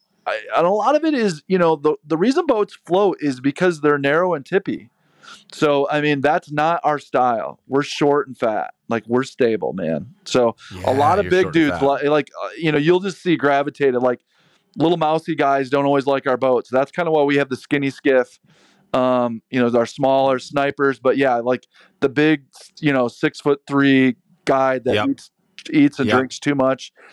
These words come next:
Speaker 1: they generally love our boats
Speaker 2: That's
Speaker 1: 'cause
Speaker 2: your
Speaker 1: they're
Speaker 2: boat.
Speaker 1: big and stable.
Speaker 2: They're not tippy, 'cause that's what happens when you have a, even a
Speaker 1: Right.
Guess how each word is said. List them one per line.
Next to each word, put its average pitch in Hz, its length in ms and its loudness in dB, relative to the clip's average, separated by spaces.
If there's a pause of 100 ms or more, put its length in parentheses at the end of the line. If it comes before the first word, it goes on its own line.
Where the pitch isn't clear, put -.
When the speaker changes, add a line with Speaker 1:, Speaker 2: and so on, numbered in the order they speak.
(120)
Speaker 1:
they 127 140 2
generally 131 400 0
love 117 240 2
our 113 100 2
boats 107 300 0
Speaker 2:
That's 95 120 -4
Speaker 1:
'cause 113 100 0
Speaker 2:
your 113 120 2
Speaker 1:
they're 98 120 -2
Speaker 2:
boat. 85 180 -6
Speaker 1:
big 139 360 2
and 120 120 -6
stable. 127 560 0 (100)
Speaker 2:
They're 123 200 -2
not 117 200 -2
tippy, 101 420 -8
'cause 104 180 -12
that's 117 180 -6
what 113 100 -8
happens 107 300 -8
when 104 100 -10
you 104 60 -6
have 101 140 -4
a, 98 220 -6
even 113 220 -6
a 110 180 0
Speaker 1:
Right. 92 120 -4